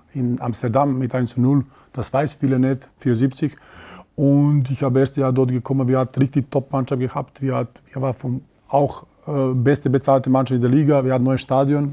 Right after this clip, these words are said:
wie jetzt hier, und fünfundzwanzigtausend Zuschauer durchschnittlich. Von da aus war Wahnsinn, super Ding, zweihunderttausend Einwohner und ich habe für Fußball gelebt. Und mich hat passiert, dass ich erste Saison zwei zu eins Tore gemacht, äh, wir sind nicht aufgestiegen wegen Tordifferenz.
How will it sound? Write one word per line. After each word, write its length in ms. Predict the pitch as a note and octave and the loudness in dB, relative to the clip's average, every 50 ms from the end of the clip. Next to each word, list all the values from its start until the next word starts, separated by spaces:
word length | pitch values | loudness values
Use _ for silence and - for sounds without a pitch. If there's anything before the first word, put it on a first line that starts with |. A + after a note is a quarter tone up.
| C#3 C3+ | -4 -4
wie 120 | C3 B2 | 0 0
jetzt 160 | C3+ C3+ B2 | 0 0 -2
hier, 340 | - - D3 C#3+ C#3+ C#3 - | -2 0 2 2 2 2 0
und 180 | D3+ C3 A#2+ - | 0 -2 -2 -2
fünfundzwanzigtausend 680 | C#3+ C3+ C3+ B2 - C#3 C3 A#2+ - C#3 C3 B2 G#2+ - | -2 -2 -2 -2 -2 -2 -2 -2 -2 -2 -2 -2 -2 -2
Zuschauer 340 | D3+ D#3 - D#3+ D3+ C#3 | -2 -2 0 0 0 0
durchschnittlich. 560 | B2 C3+ D#3 D#3+ - D#3+ C#3 C#3+ D3+ C#3+ - _ _ _ - - - - _ | 2 2 2 2 0 -2 -4 -4 -4 -6 -6 _ _ _ -20 -20 -20 -20 _
Von 180 | - - A#2 A#2 | -8 -4 -2 2
da 80 | C3+ | 2
aus 160 | C3+ C3 - C#3 | 2 2 2 0
war 140 | B2+ A#2 | 0 0
Wahnsinn, 460 | B2 C3+ D3 D3+ C#3 D3+ D3 C#3+ C#3+ C#3+ | 2 0 0 0 0 0 -2 -2 -2 -6
super 480 | - - - - C#3+ B2+ - D3 C3+ C#3+ | -10 -8 -4 -4 -4 -2 -2 -2 -4 -2
Ding, 400 | E3+ D#3+ A#2+ A#2+ C#3 D3 C#3+ B2 - _ - | -2 0 2 2 2 2 2 -2 -6 _ -14
zweihunderttausend 720 | - - C3+ C3 - C#3 C3 B2 A2 C3 B2+ A#2 A#2 C#3 D3+ | -8 -6 -6 -4 -2 -2 -4 -4 -4 -4 -4 -4 -2 -2 -2
Einwohner 380 | D3 C3+ D3+ D3+ D#3 D3+ D3+ | 0 0 0 0 0 -2 -4
und 160 | C#3+ C3+ B2+ B2 | -4 -4 -2 -2
ich 60 | A#2 | -2
habe 100 | C3+ B2+ | -2 -4
für 140 | - B2+ - | -4 -6 -4
Fußball 280 | - C3+ A#2+ A#2 B2 | -2 -2 -2 0 0
gelebt. 400 | A2+ B2 B2 B2 A#2+ G2+ - - - | 0 2 2 2 0 -2 -6 -8 -8
Und 160 | A#2+ B2 - - _ - - - - - - _ _ | -8 -8 -8 -10 _ -20 -20 -20 -20 -20 -20 _ _
mich 180 | C#3+ C#3+ C#3+ - | 0 2 4 4
hat 140 | D3 B2 - | 2 2 2
passiert, 320 | - B2 - - D3 C3 | 0 0 2 2 2 2
dass 140 | C3 - - | 2 2 0
ich 140 | C#3 - D3+ | -2 -2 -2
erste 260 | C#3 B2 - - B2+ | -2 -4 -4 -4 -4
Saison 300 | A#2 A#2+ C3+ C3+ C3+ B2 - - - - - - - | 0 2 2 2 2 0 -4 -8 -20 -20 -20 -20 -8
zwei 220 | - - C3+ C3+ A#2 | -2 0 2 2 2
zu 80 | D3 | 2
eins 240 | C#3 C3 A#2+ - - | 2 2 0 0 0
Tore 240 | - D3 D3 D3+ C3+ | 2 4 4 4 4
gemacht, 560 | C3+ C3 C3 C3 C3 C3 B2+ - - - - | 4 4 4 4 4 2 0 -2 -6 -8 -6
äh, 160 | D3 C3 C3 C#3+ | -4 -4 -2 -2
wir 140 | B2+ B2+ | -2 0
sind 140 | B2 C3+ C3 | 0 2 2
nicht 140 | C3+ B2+ - | 2 2 2
aufgestiegen 460 | C#3 B2+ C3 C3+ B2 - C#3 C3 B2 | 0 0 0 0 -2 -2 -2 -2 0
wegen 140 | B2 A2+ - | 0 0 0
Tordifferenz. 880 | D3+ D3+ D3 B2 B2 C#3 B2 C3 B2 - C3+ C3 C3+ B2+ B2+ A#2+ - | 0 0 0 0 -2 -2 -2 -2 -2 -2 0 0 2 2 0 0 -2